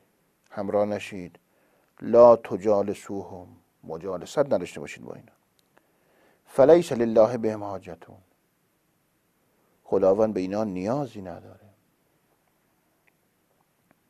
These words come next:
بعد دنباله آیه از جملهٔ صفات آمرین مساجد این است که لم یخش الا الله، یعنی الخشیة و التقوی فی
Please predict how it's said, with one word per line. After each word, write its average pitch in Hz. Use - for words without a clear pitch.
بعد 214
دنباله 147
آیه 143
از 110
جملهٔ 110
صفات 139
آمرین 104
مساجد 104
این 165
است 170
که 139
لم 156
یخش 170
الا 95
الله، 90
یعنی 143
الخشیة 135
و 110
التقوی 151
فی -